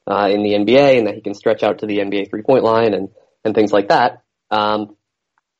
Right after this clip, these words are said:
but, you know, he's eighteen years old <laughs> in those clips. He just turned nineteen. Uh, he's got all the dribble moves. He's got the athleticism, the length. I know people have talked about how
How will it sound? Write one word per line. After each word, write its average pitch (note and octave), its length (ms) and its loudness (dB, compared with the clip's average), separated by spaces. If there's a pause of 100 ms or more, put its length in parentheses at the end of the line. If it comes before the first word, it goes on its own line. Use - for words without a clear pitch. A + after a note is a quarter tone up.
(140)
but, A#2+ 160 0
you C3 40 -6
know, A#2+ 300 -4 (400)
he's G#2+ 260 -12 (320)
eighteen A2 320 -6
years A2 200 2
old D3 400 2
<laughs> - 60 -6 (360)
in C3 80 4
those C3+ 160 4
clips. F3 240 2
He G#2+ 60 -6
just G#2+ 160 -4
turned A2 140 2
nineteen. C3 460 2 (300)
Uh, G2 160 0
he's A2 180 -6
got G#2+ 180 0
all G#2+ 200 2
the A2+ 100 -4
dribble B2 340 0
moves. A#2+ 440 0
He's A2 140 -6
got G#2+ 160 -2
the G#2 80 0
athleticism, A#2+ 600 2
the G2 80 -4
length. A2 360 -2 (200)
I A2+ 60 -4
know A2 120 2
people A2 200 0
have G#2+ 80 2
talked A2 220 -4
about A#2 180 0
how G#2 380 -2